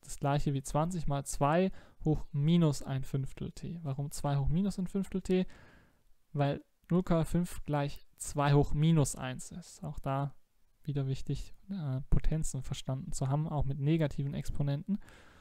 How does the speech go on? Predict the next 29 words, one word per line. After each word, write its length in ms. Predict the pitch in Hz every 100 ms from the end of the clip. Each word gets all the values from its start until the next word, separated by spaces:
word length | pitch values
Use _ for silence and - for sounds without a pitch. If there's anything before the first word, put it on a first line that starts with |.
| - -
Und 180 | 147 139
dann 180 | 143
kann 100 | 151
man 100 | 151
das 120 | 143 -
gleiche 360 | 139 147 147
mit 160 | 147 143
dem 120 | 139
dritten 200 | - 151
Potenzgesetz 720 | 139 - 139 - 139 139 -
nochmal 260 | 165 185 170
machen 260 | 165 170
und 40 | 147
dann 160 | 139
steht 280 | 143 143 139
hier 200 | 143 139 - - - -
eben 220 | 131 131
zwei 360 | - - 131 131
hoch 220 | 131 -
minus 400 | 135 139 135 -
ein 160 | 135
Fünftel 500 | 131 135 135 - 135 170 _
t. 240 | - 127 - - - - -
Da 120 | 151
auf 140 | 165
jeden 140 | 170 165
Fall 200 | - 147
nochmal 420 | 143 131 135 143 - - -
selber 680 | 131 120 131 135 135 131